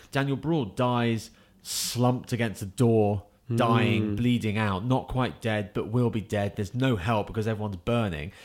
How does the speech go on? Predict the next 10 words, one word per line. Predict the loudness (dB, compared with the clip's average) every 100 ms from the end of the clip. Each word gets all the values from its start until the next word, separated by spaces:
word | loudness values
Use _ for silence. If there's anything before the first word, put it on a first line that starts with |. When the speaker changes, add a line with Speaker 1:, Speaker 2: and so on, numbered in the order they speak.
| -8
Speaker 2:
Hmm. | -2 2
Speaker 1:
All | 2
the | 2
other | 2
Nazis | 2 2 0 -2 -6 -4 -4 -6
and, | -8 -8 -8
and, | -8
and, | -6 -8 -8
and | -10 -10 -6
guests | -4 -4 -10 -18